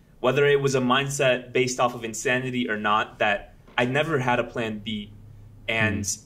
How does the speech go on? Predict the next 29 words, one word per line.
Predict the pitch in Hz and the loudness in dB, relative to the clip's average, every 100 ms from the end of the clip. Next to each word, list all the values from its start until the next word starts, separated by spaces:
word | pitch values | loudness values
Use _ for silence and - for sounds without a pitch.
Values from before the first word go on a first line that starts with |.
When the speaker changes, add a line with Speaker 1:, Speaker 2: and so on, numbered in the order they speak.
| - 120 | -8 -2
Speaker 1:
I | 123 | -2
think | 156 165 - | -2 -6 -2
I | 127 | 2
have | 151 139 | 2 2
very | 165 | 0
mixed | 170 165 - | 0 -4 -6
feelings | 156 160 | -6 -4
about | 135 127 | -2 -2
that | 127 | -2
advice. | 113 117 131 | -2 0 0
People | - 127 | -4 -6
will | 127 | -4
say, | 123 123 117 - - - - - | -2 0 -2 -4 -18 -20 -16 -10
"If | 131 | -4
you | 143 | 0
have | 156 | 0
a | 165 | 0
plan | - 151 135 | -2 -2 -2
B, | 127 139 123 | -2 0 0
that | 120 | 0
means | 127 127 | -2 -2
you're | 127 | -2
not | - | -2
focusing | 131 127 127 117 | -6 -6 -6 -4
everything | 117 123 123 | -2 -4 -8
towards | 120 131 113 | -12 -10 -8
your | 113 | -8
plan | - 117 113 | -6 -4 -2
A." | 117 98 | -4 -6